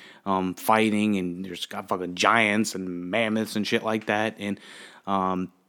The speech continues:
then we have, like, the small scale fighting, which is with, you know, knives and arrows and all this, like, one-on-one battle combat.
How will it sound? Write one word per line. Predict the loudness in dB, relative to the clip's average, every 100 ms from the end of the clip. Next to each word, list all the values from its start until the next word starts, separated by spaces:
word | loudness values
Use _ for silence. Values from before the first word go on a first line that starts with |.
| _ _ _ _ _ -4
then | 4 6
we | 6 4
have, | 2 0
like, | -6
the | -2
small | -2 2 4 2
scale | 0 0 0
fighting, | 2 2 2 0 0
which | -2 -2
is | -4 -2
with, | -4 -2
you | -2
know, | -2 -4 -10 -20 -20 -20 0
knives | 4 6 6 2 0 -2
and | -2 -2 -2
arrows | 0 2 2 2 0 0 -2
and | -4 0
all | 2 4
this, | 2 -2 -4 -8
like, | -4 -2 -2 -2
one-on-one | 4 8 8 6 4 4 4 2
battle | -4 2 6 6 4 -2 -10
combat. | 0 4 4 2 -4 -10